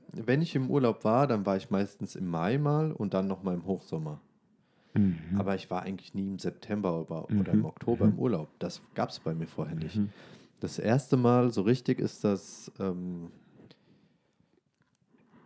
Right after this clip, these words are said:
Speaker 1: zweitausendeins passiert. Und da war ich erst, ähm, Ende August in Frankreich mit dem Workshop, also mit der Hochschule auf Exkursion.
Speaker 2: Moment, du hast grad zweitausendeins gesagt,
Speaker 1: Ja,
Speaker 2: ne?
Speaker 1: z-,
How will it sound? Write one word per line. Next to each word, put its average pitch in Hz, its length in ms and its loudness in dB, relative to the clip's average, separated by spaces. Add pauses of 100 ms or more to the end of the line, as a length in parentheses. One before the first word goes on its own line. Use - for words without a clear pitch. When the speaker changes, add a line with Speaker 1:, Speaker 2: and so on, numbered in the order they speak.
(380)
Speaker 1:
zweitausendeins - 760 -4
passiert. - 580 -6 (1400)
Und 92 220 -4
da 85 160 -2
war 87 400 0
ich - 440 -12
erst, - 520 -8
ähm, 85 340 -2
Ende 98 280 0
August 104 420 -2
in 95 80 -2
Frankreich 170 680 -4
mit - 140 -6
dem 87 140 -6
Workshop, 107 500 -4 (120)
also 92 220 -4 (460)
mit 92 180 -6
der 90 80 0
Hochschule 156 460 2
auf 165 120 -2
Exkursion. 110 720 0 (360)
Speaker 2:
Moment, 95 300 8
du - 20 -4
hast 87 140 2
grad - 220 -2
zweitausendeins - 800 4
gesagt, 85 280 2
Speaker 1:
Ja, 117 100 8
Speaker 2:
ne? 95 60 8
Speaker 1:
z-, 87 140 0